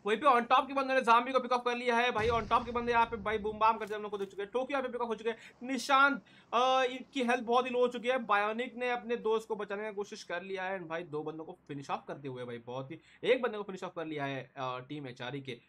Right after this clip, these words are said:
एचआरई के बंदे धीरे-धीरे closing करते हैं हम लोग को दिख चुके हैं। देखते हैं पीछे से यहाँ पे एक और team आती है जो कि है हैशटैग।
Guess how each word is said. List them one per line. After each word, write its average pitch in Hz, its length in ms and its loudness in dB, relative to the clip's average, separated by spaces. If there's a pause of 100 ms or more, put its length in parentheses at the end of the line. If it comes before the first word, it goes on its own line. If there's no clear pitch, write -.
(140)
एचआरई 156 240 -8
के 170 80 -8
बंदे 160 200 -8
धीरे-धीरे 156 300 -4
closing 165 340 -6
करते 165 180 -8
हैं 165 40 -4
हम 160 60 -6
लोग 165 100 -8
को 165 80 -10
दिख 156 200 -10
चुके 147 160 -14
हैं। 196 220 -8
देखते 160 220 -10
हैं 185 140 -14
पीछे 147 180 -12
से 175 120 -12
यहाँ 147 160 -4
पे 165 120 -8
एक 147 180 -6
और 147 100 -2
team 151 180 -8
आती 139 180 -8
है 160 60 -10
जो 139 140 -8
कि 143 120 -14
है 139 120 -8
हैशटैग। 127 440 -8